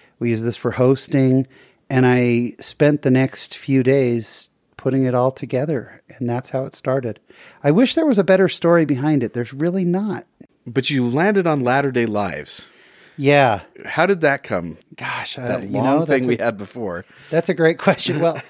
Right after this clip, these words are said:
Speaker 2: <laughs>
Speaker 1: that was never supposed to be the name. That was the theme of the
Speaker 2: <laughs>
Speaker 1: show.
Speaker 2: Okay.
Speaker 1: A couple things. We started going back and forth on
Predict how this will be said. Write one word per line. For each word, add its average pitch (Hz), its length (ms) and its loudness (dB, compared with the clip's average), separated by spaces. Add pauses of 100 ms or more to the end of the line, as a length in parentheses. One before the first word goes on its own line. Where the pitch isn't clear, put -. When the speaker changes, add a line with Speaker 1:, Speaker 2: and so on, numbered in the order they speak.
(100)
Speaker 2:
<laughs> - 200 -20
Speaker 1:
that 196 100 0
was 214 100 2
never 285 200 4
supposed 202 260 0
to 175 60 -6
be 156 80 0
the 156 100 2
name. 151 300 4
That 123 120 -4
was 139 120 -6
the 131 120 -4
theme 170 480 0
of 147 160 2
the 147 120 0
Speaker 2:
<laughs> - 120 -4
Speaker 1:
show. - 140 -4
Speaker 2:
Okay. 107 540 -2 (440)
Speaker 1:
A - 40 -14
couple 269 240 0
things. 110 300 -2
We 202 120 -4
started 254 500 -2
going 147 340 2
back 127 240 0
and 127 160 -4
forth 113 460 -4 (100)
on 107 760 -4